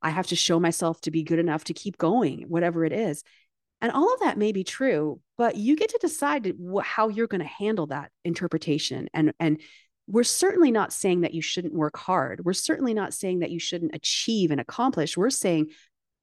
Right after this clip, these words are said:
what perspective are you gonna take in order to get to those things? Are you gonna achieve and accomplish in order to be good enough? Or are you gonna achieve and accomplish because you already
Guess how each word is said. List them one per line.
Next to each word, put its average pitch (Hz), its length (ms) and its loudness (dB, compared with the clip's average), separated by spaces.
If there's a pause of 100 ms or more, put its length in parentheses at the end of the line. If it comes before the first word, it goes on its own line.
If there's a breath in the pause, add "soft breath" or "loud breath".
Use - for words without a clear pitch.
what 240 280 2
perspective 226 560 -2
are 165 60 0
you 165 140 0
gonna 160 180 -2
take 156 400 -6
in 175 100 -2
order 151 140 0
to 147 140 -8
get 143 220 -4
to 147 100 -4
those 127 220 -4
things? - 400 -8 (520)
Are 185 100 6
you 220 140 2
gonna 214 200 4
achieve - 360 -2
and 170 80 0
accomplish 156 520 -4
in 165 120 -2
order 147 160 0
to 254 760 4 (420)
be 247 140 4
good 262 160 4
enough? 294 420 2 (280)
Or 196 100 0
are 214 40 2
you 220 80 2
gonna 214 160 2
achieve 202 280 -4
and 185 120 -4
accomplish 175 420 -4
because 170 300 -6
you 160 160 -2
already 160 440 4